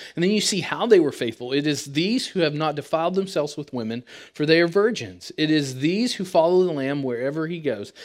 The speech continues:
These have been redeemed from mankind as first fruits for God and the Lamb. And in their mouth no lie was found, for they are blameless." And you get to see why they get to sing a new song. Why they only get to sing a new song because they were faithful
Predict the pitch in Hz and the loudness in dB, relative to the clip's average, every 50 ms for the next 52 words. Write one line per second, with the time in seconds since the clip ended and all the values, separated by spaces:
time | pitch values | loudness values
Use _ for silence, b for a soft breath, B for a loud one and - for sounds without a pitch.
0 | B B B - 127 127 131 160 202 220 233 240 240 226 - 180 139 160 151 175 | B B B -8 -6 -2 0 2 2 2 2 0 -2 -2 -2 -2 -2 -2 -2 -2
1 | 185 190 190 190 170 156 160 165 170 165 160 156 135 135 139 147 160 170 170 - | -2 -2 -2 -4 -4 -4 -4 -4 -4 -4 -6 -6 -6 -4 -2 -2 -4 -6 -8 -8
2 | 156 131 131 123 117 117 - - - 160 175 180 180 - - 165 175 165 - - | -8 -8 -6 -6 -8 -8 -8 -4 -2 -2 -2 -2 -4 -8 -6 -6 -6 -6 -8 -10
3 | - 175 156 - 123 127 131 135 - - 135 139 139 147 156 156 156 156 151 151 | -8 -4 -2 0 0 0 0 -2 -6 -8 -6 -4 -2 -2 -2 -2 -2 -2 -2 -2
4 | 147 143 135 113 101 101 110 B B B B B - 131 143 - - 175 202 220 | -2 -2 -2 -4 -6 -8 -12 B B B B B -8 -6 -4 -2 0 2 2 2
5 | 220 214 208 175 151 143 139 143 - - 156 143 131 131 139 139 135 139 151 165 | 2 2 0 0 0 -2 -2 -4 -6 -4 -2 -2 0 0 0 0 0 0 0 0
6 | 180 180 185 - 143 127 120 120 127 123 - - 135 123 127 120 135 135 139 143 | 0 -2 -2 -6 -8 -8 -6 -6 -8 -8 -8 -6 -8 -8 -6 -6 -4 -2 0 2
7 | 156 165 165 165 - - - 123 123 120 120 120 127 127 - b b b b - | 2 2 2 2 0 -4 -4 -2 -2 -2 -2 -4 -6 -6 -8 b b b b -10
8 | 127 120 131 131 135 139 139 131 123 110 98 98 - - - - 127 135 139 147 | -4 -2 0 2 2 2 0 -2 -4 -6 -10 -12 -14 -16 -14 -10 -8 -6 -4 -4
9 | 156 170 185 196 208 180 185 226 208 202 - 202 190 - - - 214 202 170 143 | -4 -2 -2 -2 -2 -2 0 0 -2 -2 -4 -6 -8 -6 -6 -6 -6 -4 -4 -2
10 | 139 143 147 147 151 156 160 156 147 143 151 147 - 139 - - 147 139 131 127 | -2 -2 -2 -2 0 0 0 0 0 0 -4 -8 -10 -12 -12 -10 -10 -8 -8 -6
11 | 127 123 120 - - 135 123 101 85 95 - _ _ b b b b b b - | -6 -6 -8 -8 -10 -10 -12 -12 -12 -14 -20 _ _ b b b b b b 2
12 | 143 147 156 156 170 175 185 180 160 160 175 185 196 202 202 196 190 175 160 180 | 4 4 6 6 6 4 4 4 2 2 2 4 2 2 0 0 -2 0 0 0
13 | 175 180 - - 156 - - 170 165 156 147 151 147 139 - 151 143 139 123 - | 0 0 -2 -10 -10 -8 -6 -6 -4 -4 -4 -4 -4 -6 -6 -6 -6 -6 -6 -6
14 | 135 117 131 127 120 113 - - - - - - 160 165 165 165 160 - - - | -6 -4 -4 -4 -4 -4 -8 -12 -18 -10 -4 -2 0 2 0 0 -2 -6 -16 -14
15 | 120 107 101 98 95 | -12 -10 -10 -10 -12